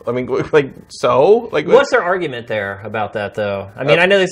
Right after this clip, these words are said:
Speaker 2: they mentioned during the presentation that they're, you run into, like, a company of African American
Speaker 1: Yeah,
Speaker 2: fighters
Speaker 1: basically,
Speaker 2: and
Speaker 1: like, you know, you, you're playing as, I guess,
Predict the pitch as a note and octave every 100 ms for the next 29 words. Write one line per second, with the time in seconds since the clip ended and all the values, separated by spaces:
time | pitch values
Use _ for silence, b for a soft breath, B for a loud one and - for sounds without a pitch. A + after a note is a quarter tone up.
0 | - D#3+ D#3 E3 D#3+ D3+ C#3+ C#3 C3+ C#3+
1 | C3 B2 B2+ B2 B2+ B2+ B2 B2 A#2 A#2
2 | A#2 B2+ B2+ - B2+ A2+ A2+ A2 - C#3
3 | B2+ A#2 A2+ A2 A#2 A#2+ A2+ A2+ A#2 A2+
4 | B2 A2+ A2+ - B3+ C#3+ B2+ D3 B2 A#2
5 | C3+ B2+ A#2+ A#2+ A#2 A2+ B2+ C#3 C#3 E3
6 | D#3 C3 A#2 A2+ G#2+ A2